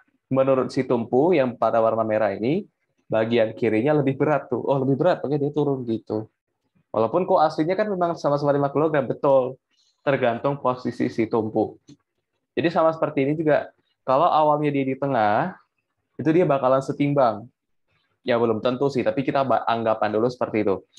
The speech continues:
Kalau tengahnya, kalau di tengah seperti ini dan mereka setimbang, berarti massa keduanya sama. Kalau kita geser ke kanan,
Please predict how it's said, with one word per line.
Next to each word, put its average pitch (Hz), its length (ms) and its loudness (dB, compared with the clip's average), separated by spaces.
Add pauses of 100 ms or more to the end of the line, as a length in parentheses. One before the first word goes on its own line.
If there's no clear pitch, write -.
(140)
Kalau 117 240 2
tengahnya, 131 720 0
kalau 123 160 2
di 127 80 2
tengah 123 240 0
seperti 123 400 -2
ini 139 80 0
dan 127 160 2
mereka 123 320 -2
setimbang, 110 720 0 (400)
berarti 123 240 0
massa 120 320 0
keduanya 107 240 2
sama. 113 480 0 (320)
Kalau 131 160 2
kita 135 240 -2
geser 156 560 0
ke 143 160 -2 (240)
kanan, 117 640 -2